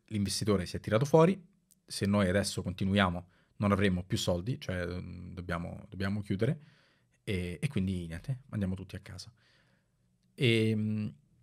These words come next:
in quel momento, devo dire, non ho avuto nessun tipo di reazione particolare. Era già da un po', sinceramente, che pensavo di,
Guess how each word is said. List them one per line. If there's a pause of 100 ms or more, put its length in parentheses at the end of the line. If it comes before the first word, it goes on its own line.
(160)
in
quel
momento, (420)
devo
dire, (680)
non
ho
avuto
nessun
tipo
di
reazione (180)
particolare. (1300)
Era
già
da
un
po',
sinceramente,
che
pensavo
di,